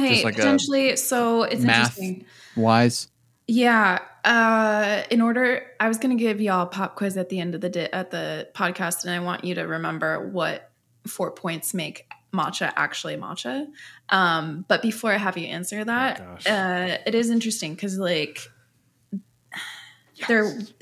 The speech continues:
Speaker 1: other countries will try to sell powdered green tea and call it matcha. So you don't know, maybe they're getting their powdered green tea from Taiwan or China. And it's actually one of the craziest things. I had somebody within the tea industry tell me that their demand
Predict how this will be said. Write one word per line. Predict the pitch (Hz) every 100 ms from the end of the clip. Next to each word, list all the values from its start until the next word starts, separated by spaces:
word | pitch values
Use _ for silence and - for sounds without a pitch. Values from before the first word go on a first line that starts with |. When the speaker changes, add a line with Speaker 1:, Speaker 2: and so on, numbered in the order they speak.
| -
Speaker 1:
other | 226 240
countries | - 196 - 214 208
will | 180
try | - 165
to |
sell | 170 180 170
powdered | 170 156 151
green | 156 147
tea | 147 143 139 147
and | 170
call | 139 143
it | -
matcha. | 151 104 151 160 196 - - -
So | - - 175 180
you | 170 190
don't | 196 175
know, | 175 170
maybe | 156 170 214
they're | 240
getting | 240 262 254 247
their | 247 240
powdered | 233 220 226 226
green | 233 226
tea | 233 233
from | 226 226 220 220 220 220 220 220 220
Taiwan | 247 302 220 175
or |
China. | 180 269 190
And | 165 165 208
it's | 208
actually | 202 202 233
one | 214
of | 202 190
the | 185
craziest | 190 190 185 180
things. | 214 185
I | 165
had | 175 175 175 -
somebody | - - 180 180 180
within | 175 175 170 180 175 180 _
the | -
tea | 180 180
industry | 165 165 - 160
tell | 220
me | 240 190
that | 180 170 - 175 _
their | - 170 165 165 156 - _ _ _ _ -
demand | 180 165 160 233 151 175 214